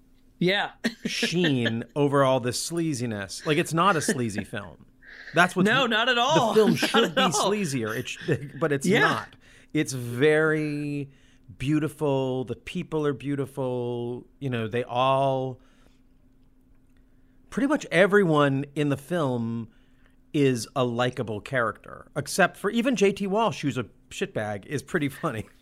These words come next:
Speaker 1: He's just not doing a good job, you know, that's all. He's just not
Speaker 2: Well,
Speaker 1: doing a good
Speaker 2: he, he's
Speaker 1: job.
Speaker 2: pretty bad.
Speaker 1: <laughs>
Speaker 2: He's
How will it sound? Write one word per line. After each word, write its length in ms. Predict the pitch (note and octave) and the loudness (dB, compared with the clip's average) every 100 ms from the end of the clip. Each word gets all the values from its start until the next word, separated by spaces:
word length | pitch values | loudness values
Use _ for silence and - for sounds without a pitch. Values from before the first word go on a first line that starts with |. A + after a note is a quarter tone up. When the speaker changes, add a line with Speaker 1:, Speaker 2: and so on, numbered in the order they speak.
| - _ _ _ | -20 _ _ _
Speaker 1:
He's 120 | A#3+ B3+ | 0 0
just 220 | E4 A#3 | 0 0
not 280 | B3+ B3+ G3 | 2 2 0
doing 200 | A#3 A3+ | 0 0
a 40 | |
good 180 | F#3+ G#3 | 0 2
job, 460 | F3 G3 G3 D#3 C#3+ | 2 2 2 -2 -4
you 180 | E3 D#3+ | -2 0
know, 120 | D3+ | 2
that's 220 | E3+ - | 0 0
all. 200 | C#3+ C#3+ | 0 0
He's 140 | D#3+ E3 | -2 -4
just 180 | D#3+ | -2
not 220 | D#3+ D3+ D#3+ | -2 -2 2
Speaker 2:
Well, 220 | C4 E3+ | 4 4
Speaker 1:
doing 100 | C3+ | 4
a 20 | |
good 180 | D3 C3 | 0 0
Speaker 2:
he, 80 | C#3 | 0
he's 220 | C#3 B2+ | 0 0
Speaker 1:
job. 80 | G#3 | 0
Speaker 2:
pretty 220 | A3+ F3 | 2 2
bad. 380 | C3 G#2+ A#2+ - | 2 -2 -2 -4
Speaker 1:
<laughs> 80 | |
Speaker 2:
He's 140 | A#3+ | -4